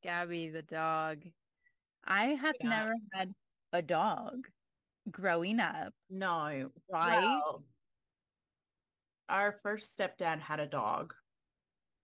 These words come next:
Speaker 1: Gross.
Speaker 2: That counts.
Speaker 1: I don't think it does. Not my dog.
Speaker 2: Not our dog.
Speaker 1: <laughs> Had no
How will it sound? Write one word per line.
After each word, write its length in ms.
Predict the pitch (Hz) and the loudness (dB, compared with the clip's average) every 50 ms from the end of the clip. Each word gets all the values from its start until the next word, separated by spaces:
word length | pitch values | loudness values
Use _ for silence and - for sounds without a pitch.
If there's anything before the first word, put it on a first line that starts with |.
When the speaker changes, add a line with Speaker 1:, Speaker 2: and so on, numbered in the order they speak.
| _ _ _ _ _ - | _ _ _ _ _ -8
Speaker 1:
Gross. 380 | - 190 175 147 - - 127 - | -4 -2 -2 -2 -2 -4 -4 0
Speaker 2:
That 220 | 156 139 139 - - | 0 0 0 -2 -6
counts. 500 | - - - - - - _ - - - _ _ _ _ _ _ _ _ _ _ _ _ _ _ _ _ _ _ _ - | -4 -4 -4 -4 -6 -8 _ -14 -14 -14 _ _ _ _ _ _ _ _ _ _ _ _ _ _ _ _ _ _ _ -2
Speaker 1:
I 80 | 180 | 0
don't 200 | 160 135 - 160 | 2 2 0 0
think 180 | - 135 135 135 | -2 -2 -2 -4
it 100 | 139 - | -6 -4
does. 260 | - 135 131 131 131 - _ _ _ _ _ _ _ _ _ _ _ _ _ _ _ _ _ - | -4 -4 -4 -4 -6 -10 _ _ _ _ _ _ _ _ _ _ _ _ _ _ _ _ _ -2
Not 180 | 170 175 180 | 0 0 2
my 220 | 180 185 180 185 180 | 4 4 4 4 4
dog. 380 | 175 175 156 156 160 160 147 - _ _ _ _ _ - | 4 4 4 4 2 0 -2 -8 _ _ _ _ _ -8
Speaker 2:
Not 260 | 175 180 175 180 175 | -2 0 2 2 2
our 160 | 170 160 156 | 2 0 0
dog. 360 | 143 147 143 139 139 139 135 - _ _ _ _ _ _ _ _ _ _ _ _ _ _ _ _ _ _ _ | -2 -2 -2 -2 -4 -4 -6 -12 _ _ _ _ _ _ _ _ _ _ _ _ _ _ _ _ _ _ _
Speaker 1:
<laughs> 540 | 175 185 - - - - - 156 160 196 - - _ _ _ _ _ - - - - - - - _ | -6 -6 -6 -6 -12 -10 -4 2 2 2 2 2 _ _ _ _ _ -20 -18 -18 -18 -18 -20 -20 _
Had 220 | - - 202 175 160 | -2 0 0 0 0
no 760 | 160 170 175 180 190 196 202 196 196 190 190 190 185 185 190 | -4 -6 -6 -4 0 2 4 4 6 6 4 4 2 0 -2